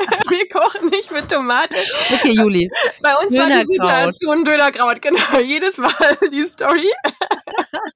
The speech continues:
Speaker 1: Also wie gesagt, ich bin Vegetarier, also es war auch immer ein vegetarischer Döner, also mehr,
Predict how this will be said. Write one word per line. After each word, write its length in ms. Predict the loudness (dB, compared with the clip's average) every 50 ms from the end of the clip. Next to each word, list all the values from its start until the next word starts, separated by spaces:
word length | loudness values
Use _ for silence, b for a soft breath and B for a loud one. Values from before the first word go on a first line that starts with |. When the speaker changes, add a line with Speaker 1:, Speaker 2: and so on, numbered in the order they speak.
| _ _ _ _ B -8 -6 -4 -4 -2 -2 0 0 -2 B
Speaker 1:
Also 200 | 0 0 0 2
wie 80 | 0 0
gesagt, 220 | 2 2 0 0 -2
ich 100 | -2 -2
bin 160 | -2 -2 0
Vegetarier, 600 | -2 -2 -2 -2 -2 0 0 0 0 0 0 0
also 160 | 0 0 -2
es 100 | -4 -2
war 140 | -2 -2 -2
auch 40 | -2
immer 140 | -2 -2 -2
ein 80 | -2
vegetarischer 640 | -2 -4 -4 -6 -6 -6 -6 -6 -6 -4 -4 -4 -2
Döner, 320 | 0 0 0 0 0 -2
also 180 | -2 -4 -4 -4
mehr, 380 | -2 0 0 0 0 0 -2